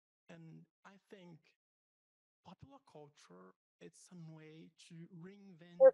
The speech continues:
Speaker 2: que
Speaker 1: daily
Speaker 2: la cultura
Speaker 1: Americas.
Speaker 2: popular puede
Speaker 1: Um,
Speaker 2: reinventar
Speaker 1: my intention was just, um,
Speaker 2: todos los días.
Speaker 1: give an invitation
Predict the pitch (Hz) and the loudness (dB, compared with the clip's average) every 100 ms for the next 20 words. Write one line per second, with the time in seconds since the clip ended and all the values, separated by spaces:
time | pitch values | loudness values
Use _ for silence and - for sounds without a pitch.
0 | - - 240 214 240 214 156 160 214 208 | 10 0 0 0 -16 -20 -18 6 10 10
1 | - - 220 214 247 247 202 - 214 - | 8 10 12 12 12 12 12 8 4 4
2 | 185 196 190 180 180 - - - - - | 4 8 8 6 0 -10 -20 -20 -2 8
3 | 220 220 214 196 196 196 185 185 185 180 | 10 12 10 8 4 0 4 6 6 6
4 | - 202 - - - - _ - 156 165 | 8 8 6 -2 -10 -20 _ -16 -16 -18
5 | 170 185 190 226 226 185 - 156 202 233 | -20 -20 -20 6 6 6 -6 -14 -16 -20
6 | - - _ _ - 160 147 240 226 190 | -20 -20 _ _ -18 -16 8 12 12 10
7 | 175 165 170 165 165 - 147 180 180 165 | 6 4 6 6 4 -4 -10 -18 -18 -20
8 | 190 208 156 - 208 269 - 156 147 | -20 -20 -20 -20 -20 -20 -20 -20 -20